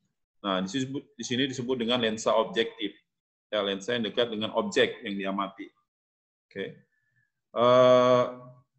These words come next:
lalu kita lihat di sini, ini, eh, si objektif dan okuler itu,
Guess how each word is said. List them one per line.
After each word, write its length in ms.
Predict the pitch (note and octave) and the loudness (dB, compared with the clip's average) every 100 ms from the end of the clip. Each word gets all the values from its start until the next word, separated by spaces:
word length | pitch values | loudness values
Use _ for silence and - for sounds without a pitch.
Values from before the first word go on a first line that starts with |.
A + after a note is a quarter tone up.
| _ - | _ 0
lalu 220 | B2 F3 | 2 2
kita 240 | F3+ D#3 | 2 4
lihat 220 | C#3 C3+ B2 | 4 4 0
di 80 | |
sini, 220 | B2 A2+ D#3 D#3 | -4 -2 -2 -2
ini, 80 | D#3+ - | -4 -10
eh, 340 | _ - B2+ | _ 0 0
si 220 | B2+ B2+ B2 | 0 0 2
objektif 560 | A#2+ A#2 F3 F3 A#2+ | 2 0 -2 -2 0
dan 160 | A#2+ A#2+ | 0 -2
okuler 480 | A#2+ C3 B2 B2 C#3+ | -4 -2 0 0 -2
itu, 400 | G2+ G#2 D#3 | -4 -4 -4